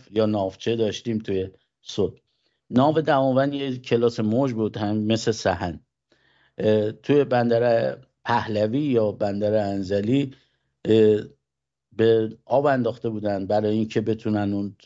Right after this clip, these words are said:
قسمت شمالی کشور رو کنترل کنن فلان. دقیقاً در دی ماه نود و شش، روزی که فرداش روحانی می‌خواست بره تو اجلاسی بود راجع به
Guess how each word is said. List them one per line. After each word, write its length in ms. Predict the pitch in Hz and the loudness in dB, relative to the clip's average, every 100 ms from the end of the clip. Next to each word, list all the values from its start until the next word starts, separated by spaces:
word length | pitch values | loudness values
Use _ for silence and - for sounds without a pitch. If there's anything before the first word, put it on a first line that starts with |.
| _ _ _ | _ _ _
قسمت 440 | 101 - 101 101 104 | -4 0 0 0 -2
شمالی 720 | - - 101 98 95 120 123 | -2 0 0 2 2 2 2
کشور 380 | 110 - 107 104 | 0 -2 0 0
رو 80 | |
کنترل 460 | 95 95 90 98 98 | -2 -8 -6 -6 -6
کنن 260 | - 92 85 | -4 -4 -4
فلان. 300 | - 76 - _ _ _ _ _ _ _ - | -8 -16 -18 _ _ _ _ _ _ _ 0
دقیقاً 760 | 139 139 143 139 139 160 175 - - _ _ _ _ _ _ _ _ - 127 | 4 4 2 2 4 4 2 -4 -8 _ _ _ _ _ _ _ _ -16 -4
در 480 | 120 113 113 117 117 120 _ _ _ | -2 -2 -4 -6 -6 -10 _ _ _
دی 240 | 120 117 113 | 0 2 0
ماه 320 | 120 139 151 | 0 0 0
نود 580 | 143 120 107 107 104 101 | 0 0 0 0 -2 -4
و 60 | |
شش، 560 | 98 - 139 110 104 - _ _ _ _ | -8 -4 -2 -2 -4 -12 _ _ _ _
روزی 320 | 120 156 156 160 | 0 0 0 -2
که 120 | 170 | -4
فرداش 640 | - 127 113 113 147 - | 0 0 0 0 0 -2
روحانی 460 | 110 107 107 110 139 | 0 0 2 0 0
می‌خواست 400 | 131 101 95 110 | 0 -2 -2 0
بره 220 | 104 101 | 0 0
تو 200 | - 104 | -2 -6
اجلاسی 640 | 107 101 101 110 127 139 | -2 -2 2 2 2 -2
بود 180 | 151 156 | -4 0
راجع 420 | 131 101 101 101 | 0 2 0 0
به 260 | 98 98 | 2 2